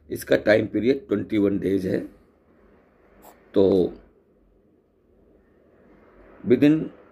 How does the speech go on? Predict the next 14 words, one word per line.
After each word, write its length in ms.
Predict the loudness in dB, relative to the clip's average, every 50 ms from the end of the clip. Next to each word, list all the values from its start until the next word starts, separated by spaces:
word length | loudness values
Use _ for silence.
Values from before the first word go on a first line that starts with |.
| -18 -8 -6
ट्वेंटी 280 | -6 -6 -2 0 2
वन 320 | 4 4 4 2 0 -8 -12 -16 -20 -20 -20 -18 -12
days 440 | -4 -2 0 0 0 -2 -4 -10 -18 -20 -20 -20 _ _ _ _ _ _ _ _ -20 -20 -16 -6
आपको 520 | -2 -2 -2 -2 -2 0 2 2 2 2 -2 -16 _ _ -8 -2
ये 300 | 0 0 0 -2 -4 -14 _ _ _ _ _ _ _ _ _ _ _ _ _ _ _ _ _ _ _ _ _ _ _ _ _ _ _ _ _ _ _ _ _ _ _ _ _ _ -6 -6
आपत्ति 580 | -6 -2 -2 -4 -4 -4 -4 -4 -4 -4 -6 -14 _ _ _ _ _ _ _ _ _ _ _ _ _ _ -4 -2
आवेदन 420 | -2 0 0 0 0 0 -4 -6
प्रस्तुत 400 | -6 -8 -10 -10 -10 -14 -20 -14 -8
करना 240 | -6 -6 -4 -4 -4
होगा 380 | -4 -4 -4 -4 -4 -6 -8 -10 _ _ _ _ _ _ _ _ _ _ _ _ _ _ _ _ _ _ _ _ _ _ _ _ -20 -20 -10 -2
नायब 220 | 2 2 2 2
तहसीलदार 500 | 2 -2 -10 -8 -8 -10 -8 -8 -10 -10 -10
के 120 | -14 -16
समक्ष। 520 | -18 -16 -16 -16 -16 -18 -18 -20 -20 -20